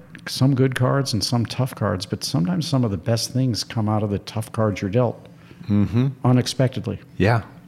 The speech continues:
Speaker 2: I do have a good memory 'cause I've got a bunch of things flooding back right now. It's like, yeah, at the time.
Speaker 1: Can I hear one of yours?
Speaker 2: <laughs> One of mine,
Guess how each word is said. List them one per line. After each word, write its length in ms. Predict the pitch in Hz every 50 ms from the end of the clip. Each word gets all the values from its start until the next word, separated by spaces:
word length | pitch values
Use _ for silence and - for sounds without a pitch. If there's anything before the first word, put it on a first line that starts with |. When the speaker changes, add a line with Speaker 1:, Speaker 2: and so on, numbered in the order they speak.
| - - - - - - - - - - - - -
Speaker 2:
I 80 | 104
do 160 | 95 110 117 107
have 160 | 110 95 87
a 40 | 87
good 200 | 82 92 85 85
memory 320 | 85 85 82 80 78 78
'cause 180 | - - - 85
I've 140 | 85 82
got 160 | 82 90 85 87
a 40 | 80
bunch 440 | 82 - - - - - 98 - -
of 80 | 101
things 320 | - - 127 117 110 - -
flooding 380 | - - 107 98 90 95 92
back 260 | 87 90 87 85 -
right 240 | 92 87 82 - -
now. 300 | - 85 82 78 80 80 - -
It's 180 | - - - -
like, 220 | 92 85 78 -
yeah, 300 | 110 123 165 160 104 82 -
at 140 | 113 -
the 80 | - 95
time. 520 | - - - 120 110 110 110 110 107 95 - - - - - - - - - -
Speaker 1:
Can 140 | - 127
I 100 | 123 127
hear 160 | 123 135 139 120
one 160 | 120 127 127
of 80 | 127
yours? 340 | 123 127 135 160 165 165 - - - - - 110 - - - - 127 - - -
Speaker 2:
<laughs> 1040 | 156 - - - - - - - - - - - - - - - - - - - -
One 160 | 107 107 113
of 60 | 110
mine, 400 | 98 95 92 90 87 82 78 76